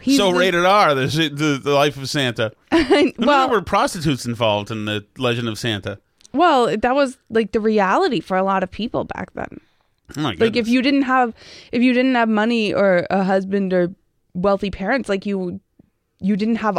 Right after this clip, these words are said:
Speaker 1: options. It wasn't, you couldn't go get a marketing degree, <laughs> you know, like, that wasn't a thing then. So it, it, that, that type of charity was hugely life-changing for people.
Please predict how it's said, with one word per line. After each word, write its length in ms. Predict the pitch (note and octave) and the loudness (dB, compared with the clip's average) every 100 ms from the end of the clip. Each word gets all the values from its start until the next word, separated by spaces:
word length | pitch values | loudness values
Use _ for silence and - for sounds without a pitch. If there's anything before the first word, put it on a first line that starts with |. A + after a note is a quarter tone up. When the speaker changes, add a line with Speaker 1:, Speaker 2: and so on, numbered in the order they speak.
| - | -4
Speaker 1:
options. 580 | E3 - - C#3+ F3 - _ _ _ _ - | -6 -4 -2 -2 -4 -10 _ _ _ _ -2
It 40 | |
wasn't, 440 | G#3 G#3+ A3 G3 _ _ _ _ - | 0 2 0 -4 _ _ _ _ -6
you 180 | G3 | -4
couldn't 300 | F#3 A#3+ A3+ | -2 -2 0
go 120 | G3 G#3+ | 2 2
get 140 | G#3 | 4
a 40 | G3+ | 4
marketing 460 | F3+ G3+ F#3 E3 | 2 2 2 2
degree, 500 | E3+ C#3+ C#3 B2 F#3 G#3 | -2 -4 -2 -2 -4 -2
<laughs> 40 | |
you 180 | G3 E4+ | 0 2
know, 280 | E4+ G#3+ A3 | 4 2 0
like, 140 | - A#3 G#3+ A3+ | 2 2 4 2
that 100 | A#3 | 2
wasn't 380 | A3+ A3+ B3+ | 2 2 0
a 60 | G3 | 0
thing 340 | - F#3+ A3+ G3 | 0 0 2 2
then. 340 | E3+ E3 F#3 | 2 0 -4
So 400 | - F#3+ F3+ F3 | 0 2 4 4
it, 360 | E3+ F#3+ E3 - - - - - - _ - | 4 2 0 -10 -20 -20 -20 -20 -20 _ -8
it, 200 | - F#3 - _ _ _ _ _ _ _ _ _ _ - | -6 -6 -10 _ _ _ _ _ _ _ _ _ _ 0
that, 280 | G3+ F#3 - F#3+ - | 2 2 0 -10 -2
that 180 | G3 F#3+ | -2 -2
type 280 | - G#3+ A3 | -2 -2 0
of 140 | F#3+ | -2
charity 720 | - - G3 G3+ G#3 F3 D#3+ - | -2 -2 0 0 0 -2 -4 -6
was 640 | F#3+ F3+ F#3+ F#3 E3+ E3 - | -10 -2 2 2 2 -4 -16
hugely 520 | - A#3+ A3+ G3+ F#3+ | -10 -4 -2 0 0
life-changing 760 | F3 F3 G#3+ - E3 E3 - - | 0 0 -2 -6 -8 -8 -10 -12
for 140 | - F#3 | -12 -12
people. 420 | - - - | -12 -12 -12